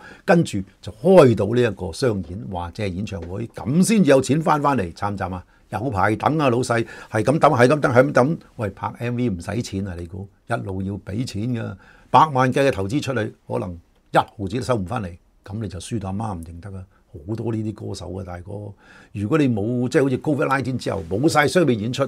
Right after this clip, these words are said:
哇！佢哋連少少收入都冇嘛，噉就玩完晒啦。所以好大件事嘅噉樣。噉啊，即係你唱片公司一路，一路歌手少咗，噉好似 Vigo 呢啲噉嘅製作公司呢，佢又冇咁多嘅歌星去選擇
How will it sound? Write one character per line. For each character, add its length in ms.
哇！ 300
佢 80
哋 140
連 180
少 180
少 140
收 140
入 60
都 100
冇 160
嘛， 100
噉 240
就 140
玩 260
完 140
晒 220
啦。 280
所 200
以 260
好 220
大 180
件 180
事 120
嘅 340
噉 40
樣。 160
噉 160
啊， 380
即 80
係 180
你 420
唱 180
片 180
公 200
司 100
一 160
路， 180
一 80
路 160
歌 140
手 180
少 140
咗， 320
噉 120
好 80
似 120
Vigo 400
呢 60
啲 140
噉 200
嘅 460
製 160
作 80
公 180
司 140
呢， 140
佢 100
又 100
冇 240
咁 220
多 320
嘅 160
歌 220
星 160
去 100
選 380
擇 200